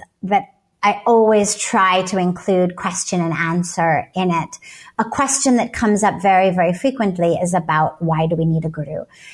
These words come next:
And this comes up frequently even in India, because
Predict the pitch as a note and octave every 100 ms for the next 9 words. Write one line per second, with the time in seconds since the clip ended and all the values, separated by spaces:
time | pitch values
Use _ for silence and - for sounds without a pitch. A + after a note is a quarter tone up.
0 | - - B3 B3 D4 C4 C4 B3 D4 C4+
1 | C4+ B3+ A#3 C#4 B3+ A#3+ C4 G#4 D4+ G#3
2 | G3+ G3 G3+ - A#3 G#3+ G#3 G3+